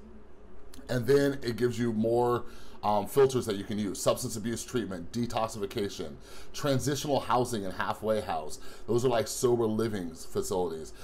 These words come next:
Accepts clients on opioid medications. Uh, prescribes, administer, prescribes and administer,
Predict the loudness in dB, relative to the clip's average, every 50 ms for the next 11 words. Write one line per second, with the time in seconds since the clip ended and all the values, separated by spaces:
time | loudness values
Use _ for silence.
0 | -10 -10 -10 -10 -8 -8 -6 0 0 2 2 2 -2 -4 -2 2 4 4 4 4
1 | 2 0 0 0 -2 0 0 4 4 4 6 6 6 6 6 6 4 4 2 0
2 | 0 0 -2 -4 -4 -4 -4 -6 -8 -10 -10 -10 -12 -12 -12 -12 -14 -14 -12 -12
3 | -12 -10 -6 -4 0 2 2 2 2 2 2 0 0 0 -2 -2 2 4 6 6
4 | 6 6 4 2 2 2 2 2 2 2 2 0 2 4 8 8 10 10 8 6
5 | 2 -4 -10 -12 -12 -8 -6 -6 -2 0 2 4 4 2 2 0 -2 0 0 2
6 | 2 2 4 4 2 2 0 0 -2 0 2 2 2 2 0